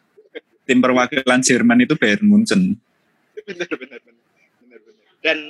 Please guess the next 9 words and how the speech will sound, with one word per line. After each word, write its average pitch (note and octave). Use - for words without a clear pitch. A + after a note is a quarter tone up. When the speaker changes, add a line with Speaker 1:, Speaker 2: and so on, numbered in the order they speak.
Speaker 2:
eh, D3+
salah F3
satu F#3
yang G3
paling E3
menge-, E3+
membekas E3+
ya B2+
di, C#3